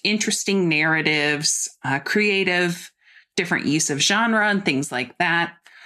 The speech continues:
Um, there's a lot in Cartomancy that is, is worth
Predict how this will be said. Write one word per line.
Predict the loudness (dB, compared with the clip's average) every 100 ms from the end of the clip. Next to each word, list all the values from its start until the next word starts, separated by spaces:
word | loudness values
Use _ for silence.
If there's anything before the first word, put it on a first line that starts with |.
| -20 _ -2
Um, | 0 2 2 -2 -4 -4
there's | -2 0 -4 -8 -6
a | -2
lot | 0 0 -2 0
in | 0 0
Cartomancy | 0 0 0 0 -2 -4 -4 -4 -2
that | -2 -2
is, | -2 -2 -2 -6 -12 -6
is | -4 -4
worth | -4 -8